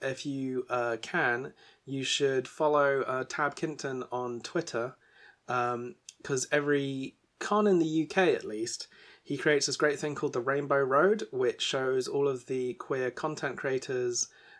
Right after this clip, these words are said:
and comics you can pick up at any particular con, um, and creates a little map of that. And I think that's really cool, 'cause we all like to support each other.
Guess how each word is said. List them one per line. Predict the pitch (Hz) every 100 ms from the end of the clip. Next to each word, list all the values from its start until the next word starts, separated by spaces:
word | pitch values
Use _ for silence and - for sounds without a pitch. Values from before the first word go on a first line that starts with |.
| _
and | 131 131 131 127 127 117 -
comics | 170 147 120 -
you | 131
can | 127
pick | 131 127
up | 123 -
at | 131
any | 139 139
particular | - 131 - 127
con, | 113 - 165 123 113 120 _ - - - -
um, | 120 123
and | 117
creates | 120 135 120 - - - _
a | 127
little | 127 117
map | 123 123 -
of | 113 113 - _ -
that. | 110 - - _
And | 127
I |
think | 127 127
that's | 110 139
really | 139
cool, | - 107 95 _ -
'cause | 127
we | 143
all | 143 135 - _ _ _ -
like | 160 160
to | -
support | 104 135 135 123
each | 123 113
other. | 107 104